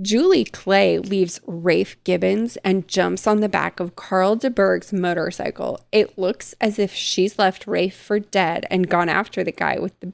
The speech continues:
biggest bike. Once a flake, always a flake. But will she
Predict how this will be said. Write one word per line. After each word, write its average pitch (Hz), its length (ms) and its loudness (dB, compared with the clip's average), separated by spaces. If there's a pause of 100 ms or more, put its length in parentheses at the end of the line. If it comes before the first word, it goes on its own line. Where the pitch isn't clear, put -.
biggest 202 560 -4
bike. - 400 -4 (320)
Once 180 420 2
a - 80 2
flake, 226 400 2 (160)
always 202 440 6
a 185 100 0
flake. 180 440 -2 (280)
But 196 140 4
will 190 200 4
she - 380 -2